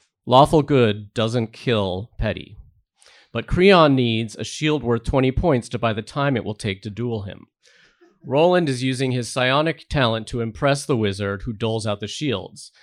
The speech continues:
The lavender die sputters and jumps before it lands on twelve.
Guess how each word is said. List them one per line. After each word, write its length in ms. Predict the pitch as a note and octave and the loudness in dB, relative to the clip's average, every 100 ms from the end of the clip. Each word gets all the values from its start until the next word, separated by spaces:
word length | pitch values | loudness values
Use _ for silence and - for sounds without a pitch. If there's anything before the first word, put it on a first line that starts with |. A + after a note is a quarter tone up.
| _ _ | _ _
The 80 | A2+ | -4
lavender 380 | B2 D#3 E3+ D#3 | 0 0 0 -2
die 260 | B2 A#2 | 0 0
sputters 560 | A#2+ - C3 C3 C3+ B2 | -2 -6 -4 -2 -4 -4
and 120 | A2 | -6
jumps 500 | A#2 A2+ G#2 - - - | -4 -6 -6 -12 -20 -16
before 280 | - B2 A2 | -6 -2 -2
it 60 | A2+ | -2
lands 260 | A2 A2 | -4 -4
on 180 | A2+ G2+ | -4 -4
twelve. 460 | - A#2 A2 F2 | -4 -2 -2 -4